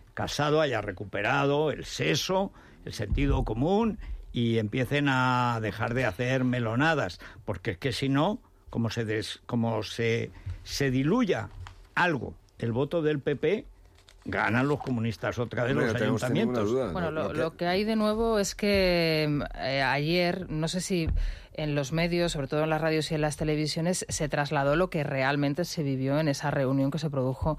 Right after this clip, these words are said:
Speaker 3: en Génova. Y hoy sí que encontramos alguna pista de la tensión que allí se, se llegó a vivir. Por ejemplo, El Confidencial cuenta el momento en el que Mercedes Fernández, más conocida como Cherines, la responsable del partido en Asturias,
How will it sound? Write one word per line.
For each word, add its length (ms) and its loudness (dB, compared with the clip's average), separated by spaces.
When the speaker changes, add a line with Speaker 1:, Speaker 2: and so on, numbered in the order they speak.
Speaker 3:
en 160 0
Génova. 420 2
Y 140 0
hoy 160 4
sí 180 -2
que 380 2
encontramos 560 0
alguna 300 2
pista 300 -2
de 220 2
la 280 0
tensión 480 0
que 80 0
allí 200 2
se, 540 0
se 160 -6
llegó 160 0
a 60 2
vivir. 260 -2
Por 100 -2
ejemplo, 360 0
El 140 0
Confidencial 960 2
cuenta 520 0
el 280 2
momento 400 2
en 80 4
el 160 2
que 160 2
Mercedes 400 2
Fernández, 480 2
más 180 0
conocida 380 0
como 220 0
Cherines, 480 0
la 300 2
responsable 540 0
del 140 2
partido 460 0
en 160 -2
Asturias, 520 0